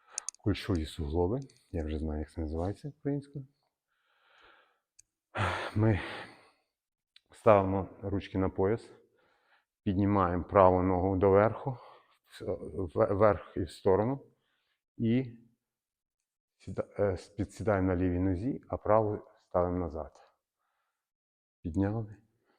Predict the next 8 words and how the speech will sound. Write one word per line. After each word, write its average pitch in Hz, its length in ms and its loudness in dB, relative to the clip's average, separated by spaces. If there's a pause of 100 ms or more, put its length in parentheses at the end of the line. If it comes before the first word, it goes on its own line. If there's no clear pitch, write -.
поставили. - 540 -8 (1120)
Так 101 140 -4
само 90 280 0
лівою. 117 420 -2 (1400)
Назад. 90 720 -8 (1160)
Підняли, 95 560 -6 (440)
поставили. 85 760 -8 (1080)
Права. 90 520 0